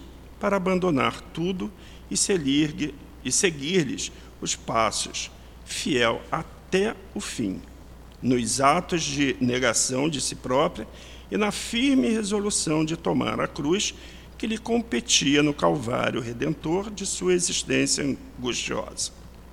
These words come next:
É compreensível que muitos estudantes investiguem a razão pelo qual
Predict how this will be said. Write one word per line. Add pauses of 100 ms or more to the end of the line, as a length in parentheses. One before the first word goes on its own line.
(1000)
É
compreensível
que
muitos
estudantes (360)
investiguem
a
razão
pelo
qual